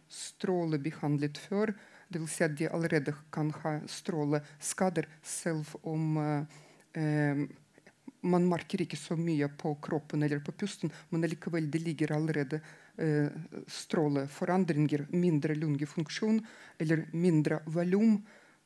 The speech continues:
eh, og så, eh, kan lungebetennelse komme raskere.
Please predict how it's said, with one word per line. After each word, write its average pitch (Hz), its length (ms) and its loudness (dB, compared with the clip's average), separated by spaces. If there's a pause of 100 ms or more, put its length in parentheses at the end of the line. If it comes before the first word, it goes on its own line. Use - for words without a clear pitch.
(100)
eh, 151 300 0 (260)
og 165 200 -2
så, 170 560 -4 (340)
eh, 151 380 -2 (640)
kan 170 220 0 (120)
lungebetennelse 156 920 0
komme 151 300 0
raskere. 147 640 -2